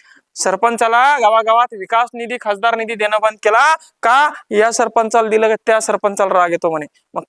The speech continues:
पंचवीस वर्ष राज्य केलं ते असंच केलं, कुठला विकास नाही, कुठले रस्ते नाही, कुठलं पाणी नाही, पंधरा पंधरा दिवस जालना जिल्ह्याला प्यायला पाणी मिळत नाही, ही अवस्था प्रत्येक गावाची झालेली आहे. आणि मग आता बदल हवाय,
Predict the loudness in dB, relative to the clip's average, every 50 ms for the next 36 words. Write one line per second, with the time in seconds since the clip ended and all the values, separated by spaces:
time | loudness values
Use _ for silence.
0 | _ -4 -4 -4 -4 -4 -4 -4 -2 0 -2 -2 0 0 0 0 2 2 0 -2
1 | -2 -4 -6 -4 -2 0 2 4 4 2 0 -2 _ _ _ -4 -4 -4 -2 -2
2 | -2 -2 -2 -4 -2 0 0 0 -2 -4 _ _ -10 -8 -4 0 0 0 0 0
3 | -2 0 0 0 0 -2 -2 -2 -2 0 0 -2 -4 -8 -6 -2 0 0 0 0
4 | -2 -2 0 0 2 2 0 -2 -2 -4 -6 -6 -4 -2 -2 0 0 -2 0 0
5 | 0 0 0 -2 -2 -4 -8 _ _ _ -6 -6 -2 -2 -2 0 0 -2 0 0
6 | 0 -2 -2 0 0 0 0 0 -2 -4 -4 -4 -4 -4 -6 -6 -4 -4 -2 -2
7 | -2 -4 -4 -4 -2 -2 -2 -2 -2 -4 -6 -6 -6 -6 -6 -6 -6 -6 -4 -4
8 | -4 -4 -4 -6 -12 -20 -10 -2 0 0 2 2 0 -2 -4 -2 -2 -2 -2 -2
9 | -6 -6 -2 -2 -4 -2 -2 0 0 0 -2 -2 -6 -12 -10 -8 -6 -6 -6 -6
10 | -10 -12 -16 -20 -20 -10 -6 -4 -2 0 0 0 0 0 0 0 2 2 2 2
11 | 2 0 0 2 2 2 2 0 -2